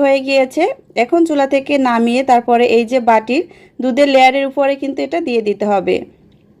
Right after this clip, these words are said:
এটা কিন্তু বেশ শক্ত হয়ে গিয়েছে, দেখতেই পাচ্ছেন। এখন এর উপর থেকে আমি এটাকে দিয়ে দেব। তো তরমুজের যে পুডিংটা আমি দিয়ে দিয়েছি, এটাও কিন্তু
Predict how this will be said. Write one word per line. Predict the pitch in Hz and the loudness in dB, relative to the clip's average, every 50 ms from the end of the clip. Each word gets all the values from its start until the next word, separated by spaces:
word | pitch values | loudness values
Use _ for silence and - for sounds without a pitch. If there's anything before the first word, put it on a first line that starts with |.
| _ _ _ _ _ _ _ _ _ _ _ _ _ - - - - - - - - - - - - - - - | _ _ _ _ _ _ _ _ _ _ _ _ _ -20 -20 -20 -20 -20 -20 -20 -20 -20 -20 -20 -10 -4 -2 0
এটা | 285 294 294 | 2 2 4
কিন্তু | 330 302 294 320 269 | 2 2 2 2 2
বেশ | 285 294 294 - | 2 0 2 2
শক্ত | 277 247 247 - 285 277 | 2 2 2 0 0 0
হয়ে | 277 277 262 262 | 0 0 0 0
গিয়েছে, | 269 262 254 - 311 262 254 | 0 0 0 0 -2 0 0
দেখতেই | 233 240 - 269 262 262 254 | -2 -2 -2 -6 -4 0 2
পাচ্ছেন। | 240 226 226 - 285 294 294 240 247 | 0 0 0 -2 -4 -2 -2 -2 -2
এখন | 247 311 294 294 294 | 0 2 2 4 4
এর | 285 277 | 2 2
উপর | 277 285 269 269 - | 2 0 -2 0 0
থেকে | 269 262 - 277 262 | -2 0 0 0 0
আমি | 247 254 247 247 | 2 2 0 -2
এটাকে | 262 254 247 320 359 403 330 | -2 -2 -2 -2 -2 -2 0
দিয়ে | 247 233 208 214 208 | 2 2 2 2 0
দেব। | 190 202 190 185 185 _ - - - _ - - - - - _ _ _ _ - | -2 -4 -6 -6 -8 _ -20 -20 -20 _ -20 -20 -20 -20 -20 _ _ _ _ -12
তো | 262 262 - | -6 0 2
তরমুজের | 294 302 294 311 330 330 339 330 302 294 | 4 4 6 4 4 4 2 0 0 2
যে | 320 320 320 | 0 0 0
পুডিংটা | - 285 247 277 277 285 294 277 269 | -2 -4 -2 0 0 2 2 2 2
আমি | 277 285 240 254 | 2 0 -2 0
দিয়ে | 254 254 240 247 | 0 0 2 2
দিয়েছি, | 247 247 240 240 - 320 277 262 | 4 2 2 2 0 -2 0 0
এটাও | 254 269 262 269 269 | 2 0 0 0 -2
কিন্তু | 262 254 247 269 | -4 -6 -4 -4